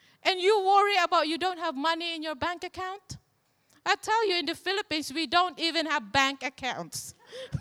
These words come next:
<laughs> Yeah, yeah. We don't even have bank accounts. So why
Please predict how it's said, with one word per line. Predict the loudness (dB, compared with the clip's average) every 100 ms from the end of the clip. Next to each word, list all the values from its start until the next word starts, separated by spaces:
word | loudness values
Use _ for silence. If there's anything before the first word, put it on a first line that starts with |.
| -6
<laughs> | -4 -4 -6 -8 -8 -14 -20 -20 -20 -4
Yeah, | 4 6 6 6
yeah. | 6 6 4 -2 -6 -2
We | 6 10
don't | 10 8
even | 2 2
have | 0
bank | 2 -2 -4
accounts. | -8 -4 -4 -4
So | -6 -8 -10 -20 _
why | 4